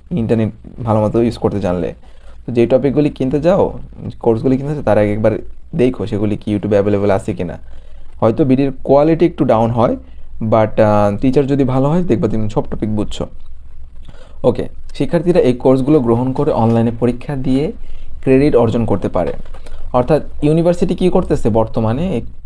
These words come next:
করোনা প্যান্ডেমিকের পরে তাদের যে কোর্সগুলো,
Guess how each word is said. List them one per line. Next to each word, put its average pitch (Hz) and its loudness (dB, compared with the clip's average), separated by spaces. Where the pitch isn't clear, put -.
করোনা 131 2
প্যান্ডেমিকের 120 0
পরে 120 0
তাদের 113 0
যে 123 -2
কোর্সগুলো, 170 2